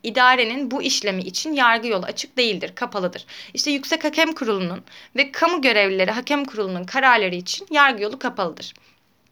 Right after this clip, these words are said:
Yani Yüksek Hakem Kurulu'nun kararları toplu iş sözleşmesi hükmündedir.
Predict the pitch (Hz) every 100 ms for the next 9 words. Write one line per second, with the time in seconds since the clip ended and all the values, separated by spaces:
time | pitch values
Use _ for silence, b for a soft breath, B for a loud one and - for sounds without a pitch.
0 | _ _ - 247 262 247 233 - 320 269
1 | 277 254 240 196 180 180 233 214 196 269
2 | 269 262 247 - 269 - 226 180 180 202
3 | 214 - 269 262 262 254 262 269